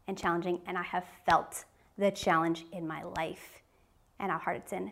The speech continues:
But at the same time, when God started working on my heart in this way, to remember what it was like to be passionate about something and to remember that's where I want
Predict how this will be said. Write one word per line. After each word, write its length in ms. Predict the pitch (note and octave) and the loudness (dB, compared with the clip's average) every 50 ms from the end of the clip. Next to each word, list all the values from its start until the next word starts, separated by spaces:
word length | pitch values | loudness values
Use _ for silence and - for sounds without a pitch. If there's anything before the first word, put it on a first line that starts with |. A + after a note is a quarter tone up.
| - - - | -10 -4 -2
But 240 | G3 - - - - - - - _ _ - | -2 -2 -2 -6 -16 -20 -20 -20 _ _ -6
at 100 | - - | -4 -4
the 80 | - G3+ | -4 -6
same 320 | - - G#3 G3+ G3 G3 | -4 -2 0 2 2 0
time, 480 | G3 - - F3+ F3 F3+ F3+ F#3+ G#3 G#3+ - - - _ _ _ _ _ _ _ _ _ _ _ _ _ _ | 0 -2 -2 -2 0 0 0 -2 -4 -6 -10 -16 -20 _ _ _ _ _ _ _ _ _ _ _ _ _ _
when 120 | - A3+ G3 | 0 2 6
God 180 | G#3 G3+ G3+ | 6 6 6
started 240 | G3+ - G#3 F#3+ F#3 | 4 0 -2 -2 -2
working 220 | G3 F#3+ - G3+ | -4 -4 -4 -4
on 60 | F3+ F3 | -4 -4
my 80 | E3+ | -4
heart 240 | E3 - - F3+ F3+ | -4 -4 -4 -4 -2
in 80 | F3+ F3+ | -4 -4
this 200 | F3+ F3+ - - | -6 -6 -6 -6
way, 340 | D#3+ D#3+ E3+ E3+ - G#3 - - _ _ _ _ _ _ - - | -4 -4 -4 -4 -6 -8 -10 -16 _ _ _ _ _ _ -18 -16
to 180 | - - - G#3 | -12 -6 -2 -2
remember 800 | G3 F#3+ F#3+ F#3 F#3+ F#3+ F#3+ F#3+ F#3+ F#3+ F#3+ G3 F#3+ F#3+ F#3+ F#3+ - - - _ _ _ | 0 0 0 0 0 0 0 0 0 0 -2 -2 -2 -2 -4 -6 -10 -18 -20 _ _ _
what 120 | - G3 | -4 -4
it 80 | G3 - | -2 -2
was 180 | - G#3+ - - | -4 -6 -6 -6
like 280 | - - F3+ F#3+ - - | -4 -4 -6 -6 -8 -14
to 80 | - - | -10 -8
be 80 | - | -8
passionate 480 | - - - - - - - - A3 G#3 | -8 -6 -6 -8 -8 -8 -10 -12 -8 -8
about 200 | F#3+ - - - | -8 -8 -8 -10
something 360 | - G#3+ G#3 - G#3+ G#3 - | -10 -10 -8 -8 -8 -8 -8
and 120 | - G#3 G#3+ | -8 -10 -10
to 60 | - - | -8 -8
remember 360 | G#3+ G3 G3 F#3+ F#3+ F3+ F#3 | -6 -4 -2 -2 -2 -2 -4
that's 340 | F3+ G3 G3+ F#3+ - - - | -2 -2 -2 -2 -4 -6 -6
where 100 | F#3+ F3 | -6 -6
I 40 | E3+ | -6
want 260 | E3+ E3+ E3+ D#3+ - | -6 -6 -8 -8 -10